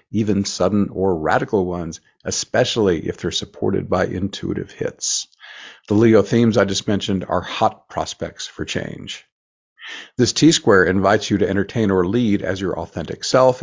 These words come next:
and to trust your inner wisdom as you do so. Are you already serving others with your special talents you most love to use? If not, how can you do more of that?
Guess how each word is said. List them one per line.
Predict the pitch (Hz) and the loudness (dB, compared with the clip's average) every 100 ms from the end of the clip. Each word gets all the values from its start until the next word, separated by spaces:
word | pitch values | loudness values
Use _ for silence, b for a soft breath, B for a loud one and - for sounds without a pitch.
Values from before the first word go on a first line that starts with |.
| - | -6
and | 120 127 101 98 | 0 2 2 0
to | 101 | -6
trust | - 113 104 - | -4 -2 -2 -2
your | 98 | -4
inner | 92 92 | -2 -2
wisdom | 90 104 101 98 92 - | -2 -2 -2 -4 -6 -8
as | 92 87 | -8 -6
you | 85 | -6
do | 98 151 | 0 -2
so. | 143 - - - _ _ _ B B B B | 0 -4 -4 -10 _ _ _ B B B B
Are | 110 | 4
you | 107 98 | 6 6
already | 104 90 101 117 | 4 4 2 2
serving | 123 113 113 101 | 0 0 0 0
others | 90 110 123 143 | 0 0 -2 -4
with | 98 92 | -8 -6
your | 87 | -6
special | - 90 95 | -4 -2 -2
talents | 92 - 90 104 104 | -4 -4 0 -2 -2
you | 90 | -4
most | 90 92 - | -4 -4 -4
love | 87 | -6
to | - | -4
use? | 82 87 143 - _ - | -6 -4 -4 -8 _ -10
If | 90 | -2
not, | 117 113 82 - b b | 2 4 2 -4 b b
how | - | -10
can | 85 85 85 | -8 -6 -6
you | 90 | -6
do | 101 117 | -2 0
more | 120 156 | 4 4
of | 85 | 2
that? | 82 - | -2 -10